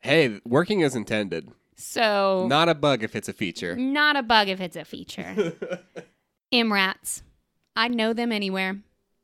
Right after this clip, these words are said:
Speaker 2: I don't think this recipe has changed since at least the Korean War. <laughs>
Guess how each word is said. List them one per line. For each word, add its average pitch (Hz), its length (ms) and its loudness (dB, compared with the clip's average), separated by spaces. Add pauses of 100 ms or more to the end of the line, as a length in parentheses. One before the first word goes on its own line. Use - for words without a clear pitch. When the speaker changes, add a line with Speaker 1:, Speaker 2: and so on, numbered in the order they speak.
(340)
Speaker 2:
I 330 80 0
don't 415 260 2
think 381 220 0
this 330 180 -2
recipe 247 380 2
has 277 260 2
changed 214 680 0
since - 240 2
at 349 120 2
least 392 260 0
the 480 140 2
Korean 311 440 4
War. 240 300 6 (340)
<laughs> - 60 -20